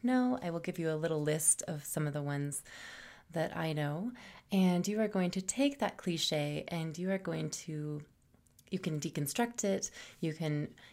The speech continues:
use it as the title for a poem or a vignette. You can use it to prompt a memory. And you're just going to take a, a common phrase or cliche and make it your own in whatever way feels good.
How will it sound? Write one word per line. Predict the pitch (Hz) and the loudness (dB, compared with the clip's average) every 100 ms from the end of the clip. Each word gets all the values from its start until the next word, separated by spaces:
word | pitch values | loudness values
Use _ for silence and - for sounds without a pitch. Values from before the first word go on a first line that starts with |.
| _ | _
use | 165 156 | -4 0
it | 165 | 0
as | 156 147 143 | 0 -4 -4
the | - | -8
title | - 156 147 147 151 | -2 0 2 2 -2
for | - 151 | -2 -4
a | - - | -4 -12
poem | - 220 202 196 | 0 2 4 4
or | 147 143 | 2 -2
a | |
vignette. | 143 143 147 165 190 - - - - - | 0 0 2 0 -2 -4 -6 -14 -14 -6
You | 151 | -6
can | - 151 | 0 0
use | 147 | 2
it | 156 - | 0 -6
to | 151 | -12
prompt | - 160 156 156 | -8 -2 -2 0
a | |
memory. | 151 143 147 156 190 254 - - - - - - | 2 2 2 2 0 0 -4 -20 -20 -20 -20 -4
And | 175 160 156 156 147 - - - | -2 0 0 0 0 -4 -10 -2
you're | |
just | 190 220 | -2 2
going | 208 185 | 4 4
to | 175 | 4
take | - 175 165 | 2 2 4
a, | 151 151 - | 4 2 -2
a | 160 | -6
common | - 160 151 147 | -2 0 0 -2
phrase | - 151 143 147 156 | -2 0 2 2 -2
or | |
cliche | 151 - 143 - 139 139 - | -2 -4 -4 0 0 0 -2
and | 151 147 - - | -2 -4 -8 -6
make | 156 156 | -4 -2
it | - | 0
your | 196 202 | 0 4
own | 247 165 147 | 4 4 2
in | 147 | 0
whatever | 147 147 151 - - 175 165 | 0 0 0 -2 -4 -2 0
way | 156 | 0
feels | 156 156 147 - | -2 -2 -4 -2
good. | 156 143 - | -2 -2 -6